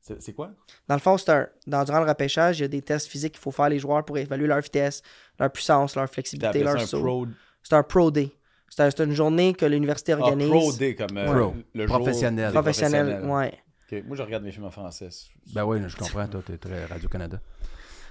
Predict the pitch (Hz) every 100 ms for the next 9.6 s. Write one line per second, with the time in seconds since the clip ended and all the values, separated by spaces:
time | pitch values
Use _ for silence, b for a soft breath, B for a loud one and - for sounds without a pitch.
0 | B - - 160 143 - - - 170 156
1 | 208 208 - 180 196 226 208 - - 151
2 | 170 185 170 151 131 - - 160 160 165
3 | 160 151 139 156 170 156 151 139 139 135
4 | 139 151 233 156 - 147 156 175 - 147
5 | 175 147 - 143 139 139 151 151 160 139
6 | - 160 147 143 143 - 170 214 208 _
7 | _ 139 135 - 180 208 143 135 - 185
8 | - 170 202 165 147 139 139 139 131 131
9 | 151 180 - 151 -